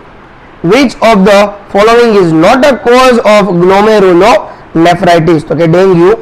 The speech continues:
ફીવર. તો કે આમાં કઈ કઈ વસ્તુ છે કે જે એનું કોઝ બની શકે છે? તો કે streptococcal infection, autoimmune lupus, viral hepatitis. આ ત્રણના કારણે જે છે ઈ cause for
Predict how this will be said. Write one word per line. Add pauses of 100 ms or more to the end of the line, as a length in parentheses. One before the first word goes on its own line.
(180)
ફીવર. (920)
તો
કે
આમાં
કઈ
કઈ
વસ્તુ
છે (200)
કે
જે
એનું
કોઝ
બની
શકે
છે? (380)
તો
કે
streptococcal
infection, (920)
autoimmune
lupus, (260)
viral
hepatitis.
આ
ત્રણના
કારણે
જે
છે
ઈ
cause (400)
for